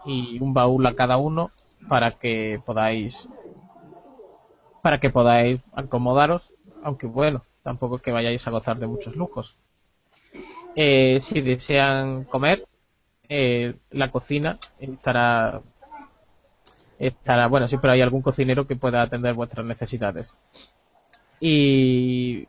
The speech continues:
os daré un, un salvoconducto para que podáis entrar el, y salir del castillo libremente, aunque os advierto que el señor ha reforzado extraordinariamente la seguridad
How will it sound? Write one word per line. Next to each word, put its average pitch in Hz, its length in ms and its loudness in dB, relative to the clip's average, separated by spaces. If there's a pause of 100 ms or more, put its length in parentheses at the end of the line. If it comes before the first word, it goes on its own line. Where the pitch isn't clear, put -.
(140)
os 139 180 -8
daré 131 280 0
un, 139 640 -6
un 143 120 -10
salvoconducto 139 800 -2 (460)
para 123 220 2
que 131 120 0
podáis 120 300 0
entrar 135 260 2
el, 127 280 0
y 143 80 -8
salir 131 240 0
del 127 120 0
castillo 131 440 -2
libremente, 135 800 -2 (360)
aunque 123 600 4
os 113 360 -2
advierto 135 440 0
que 143 120 2
el 131 120 0
señor 127 300 2
ha 135 40 2
reforzado 127 680 2
extraordinariamente 127 720 0
la 123 100 2
seguridad 127 540 -2